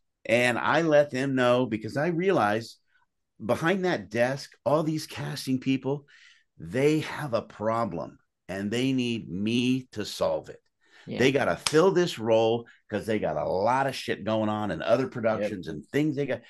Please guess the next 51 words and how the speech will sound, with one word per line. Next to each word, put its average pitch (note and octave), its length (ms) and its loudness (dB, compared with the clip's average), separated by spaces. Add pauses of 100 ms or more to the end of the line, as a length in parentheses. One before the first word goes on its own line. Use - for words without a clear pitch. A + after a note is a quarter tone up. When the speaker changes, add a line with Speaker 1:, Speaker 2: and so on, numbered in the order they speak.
(300)
Speaker 1:
And G2+ 160 -2
I'm A#2+ 240 0
like, G#2 300 -2 (140)
I'm, G#2+ 140 -4 (960)
you G2 140 -6
can C3+ 100 -2
call C#3 200 8
Speaker 2:
Yep. C3 80 4
Speaker 1:
it G#2+ 40 -6
done B2+ 240 6
after F#2 220 -2
this. F#2+ 500 0
Speaker 2:
Yep. B2 280 0
And D3 160 4
if D3 100 4
they F3 140 10
Speaker 1:
Call E3+ 80 6
it - 20 -6
Speaker 2:
find E3 280 8
Speaker 1:
done. D#3 80 0
Speaker 2:
you F3+ 220 12
and C#3+ 140 4
they C#3+ 100 8
know D#3 200 6
they D3 120 10
want C#3 260 2
you, D#3+ 200 2
that D#3+ 220 2
saves D3 300 -2
them C#3+ 340 0
all A#2+ 140 6
the A2+ 100 -2
callbacks. D#3 640 4
That C3 80 2
Speaker 1:
Exactly. B2+ 220 0
Speaker 2:
saves B2+ 140 0
them C3 260 4
all B2+ 320 6
future C3+ 300 0
auditions D3+ 640 2
and C#3+ 100 0
Speaker 1:
Yeah. C3+ 60 4
Speaker 2:
everything. G#2+ 500 -4 (380)
Speaker 1:
Yeah. A2 320 2
And G2 160 -2
I've, B2+ 300 0
I've B2 280 -2
done C3 260 0
a G2 60 0
lot A2 400 -4
of A2 200 -4